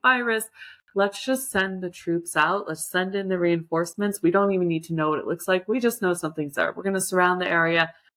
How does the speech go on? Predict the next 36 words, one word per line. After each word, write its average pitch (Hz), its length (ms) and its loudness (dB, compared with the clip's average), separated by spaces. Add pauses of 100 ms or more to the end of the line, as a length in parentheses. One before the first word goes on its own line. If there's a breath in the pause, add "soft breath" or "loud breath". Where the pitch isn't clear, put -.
We're 175 80 -6
gonna 175 140 2
shut 170 240 2
it 165 120 4
down. 160 300 0
We're 160 80 -10
gonna 160 200 -6
maybe 160 300 -2
take 151 300 -12
out 147 260 0 (140)
some 160 260 -6
of 156 140 -8
these 143 380 -4 (400 loud breath)
bacterial 160 600 -2
or 147 540 -2
parasitic 147 720 0
or 147 100 -4
viral 143 400 -4 (100)
pathogens 160 640 -2
in 151 120 -6
the 143 80 -4
meantime." 135 560 -6 (460 loud breath)
So 185 120 2
your 180 260 4
innate 185 260 0
immune 185 300 0
response 165 560 2
is 151 140 -8
one 156 140 -2
of 147 120 -4
the 143 160 -4 (160)
first 165 340 2
and 151 160 -2
earliest 165 500 2
responses, 180 800 2 (480 loud breath)
um, 156 400 0